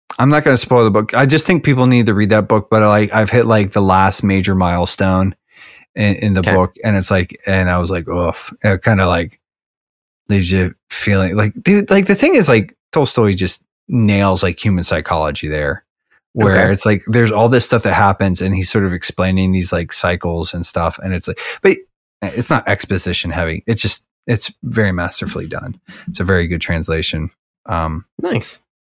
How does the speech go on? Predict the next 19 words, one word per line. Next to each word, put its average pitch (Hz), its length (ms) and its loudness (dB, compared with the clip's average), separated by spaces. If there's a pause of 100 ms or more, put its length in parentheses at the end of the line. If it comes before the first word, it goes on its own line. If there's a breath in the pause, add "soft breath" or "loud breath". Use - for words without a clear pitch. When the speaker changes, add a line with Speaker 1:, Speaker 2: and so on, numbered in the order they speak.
(520 loud breath)
Speaker 1:
uh, 110 200 4
but 113 380 4
then 113 640 4 (1080)
I've 110 580 2 (120)
been 113 560 2
listening 110 560 2
to 104 300 2
Water 98 320 2
Sleeps - 440 -2
by 101 200 0
Glenn 101 300 0
Cook. 104 280 -2
It's - 180 -6
another 98 320 2
Black 95 300 0
Company 92 360 0
book. 90 440 -4 (760)
Speaker 2:
Gotcha. 92 600 2
Speaker 1:
Um, 277 80 -10